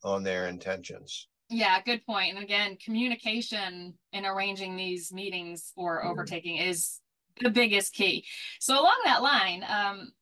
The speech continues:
Speaker 2: if you are communicating with a commercial captain, and as we demonstrated, I, as the pleasure craft, asked what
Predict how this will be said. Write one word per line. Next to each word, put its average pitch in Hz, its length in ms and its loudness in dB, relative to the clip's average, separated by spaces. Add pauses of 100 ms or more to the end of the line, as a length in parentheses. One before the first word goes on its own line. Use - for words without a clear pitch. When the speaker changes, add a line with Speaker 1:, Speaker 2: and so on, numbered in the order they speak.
(1200)
Speaker 2:
if 381 220 0 (400)
you 254 300 0
are 233 140 6
communicating 226 920 -2 (180)
with 226 320 2 (320)
a 214 140 0
commercial 247 340 2
captain, 190 380 0
and 185 120 -2
as 226 240 2
we 247 200 0
demonstrated, 202 920 0
I, 240 220 4
as 233 100 2
the 202 100 -8
pleasure 214 300 -4
craft, 185 420 -2
asked - 540 0 (140)
what - 280 0